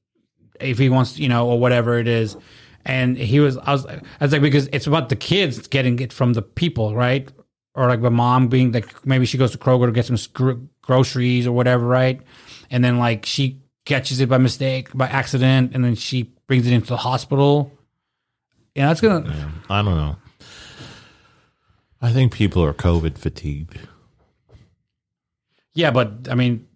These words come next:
Speaker 1: I saw, I did see that hun-, like, a hundred forty doctors and nurses got fired fr-, from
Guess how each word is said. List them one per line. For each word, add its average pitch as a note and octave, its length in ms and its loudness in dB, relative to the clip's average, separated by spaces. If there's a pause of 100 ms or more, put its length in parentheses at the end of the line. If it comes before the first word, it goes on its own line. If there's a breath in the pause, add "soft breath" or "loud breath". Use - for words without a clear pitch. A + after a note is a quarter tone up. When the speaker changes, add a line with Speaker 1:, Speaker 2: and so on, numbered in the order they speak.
(880)
Speaker 1:
I C#3+ 140 -2
saw, D#3+ 520 2
I D3 120 -2
did D3 200 0
see E3+ 120 0
that D3 320 0 (280)
hun-, D3+ 300 -2
like, C#3 140 -2
a A#2+ 60 -2
hundred D3 300 2
forty D3 300 2
doctors C#3 720 -2
and A#2+ 140 2
nurses C3+ 260 2
got A#2 160 0
fired C3 380 0
fr-, A#2+ 80 -6
from A#2+ 400 0